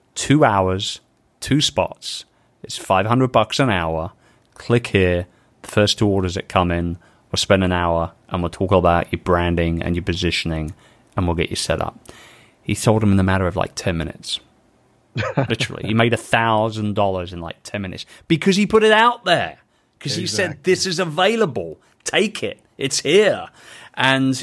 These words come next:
Speaker 1: if you don't do that, you can't expect to get anything, right?
Speaker 2: Yeah.
Speaker 1: Yeah.
Speaker 2: That's it.
Speaker 1: You just
Speaker 2: So
Speaker 1: can't.
Speaker 2: if you don't, you, you don't speak up, nobody's gonna know what it is that you have to say.
Speaker 1: Let me ask you this, though, to wrap up. I mean, it's all very well us kind of figuring out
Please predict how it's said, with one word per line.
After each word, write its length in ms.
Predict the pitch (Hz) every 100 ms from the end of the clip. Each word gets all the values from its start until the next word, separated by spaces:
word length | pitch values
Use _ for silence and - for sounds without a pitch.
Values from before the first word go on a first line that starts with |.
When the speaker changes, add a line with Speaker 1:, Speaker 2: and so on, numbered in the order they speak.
| -
Speaker 1:
if 120 | 143
you 80 | 165
don't 200 | 208 185
do 140 | 233 214
that, 200 | 170 190
you 80 |
can't 160 | 180 220
expect 240 | 214 240
to 60 | -
get 100 | 247
anything, 340 | 294 311 90 85
right? 240 | 151 269 _ _ _ _ _ _ _
Speaker 2:
Yeah. 220 | 139 247 - _ _ -
Speaker 1:
Yeah. 120 | -
Speaker 2:
That's 180 | 131 139
it. 240 | 202 180 - _ -
Speaker 1:
You 100 | 117
just 160 | 117 -
Speaker 2:
So 100 | 139
Speaker 1:
can't. 80 |
Speaker 2:
if 60 | 120
you 60 | 214
don't, 220 | 226 165
you, 120 | 139 - _
you 80 | 120
don't 180 | 117 151
speak 260 | 170 185 180
up, 220 | 220 208 -
nobody's 400 | 127 143 180 175
gonna 320 | 170 165 156 160
know 260 | 127 135 151
what 240 | 151 147
it 100 | 143
is 160 | 147 139
that 140 | 143
you 120 | 135 135
have 160 | 131
to 80 | 127
say. 320 | 107 135 92 - _ _ - - - - -
Speaker 1:
Let 140 | 233
me 120 | 262
ask 220 | 240 208
you 60 | 175
this, 160 | 175 -
though, 140 | 110
to 80 | 117
wrap 280 | 208 - 156
up. 340 | 107 - - - _ -
I 60 |
mean, 380 | 160 165 165 165 - _ _ _ _ _ _ - - _ _
it's 180 | 160 -
all 220 | 208 233
very 260 | 180 170 151
well 300 | 127 139 131
us 180 | 117 -
kind 180 | 135 104
of 80 |
figuring 760 | - - - 160 135 120 117 107
out 360 | 110 110 95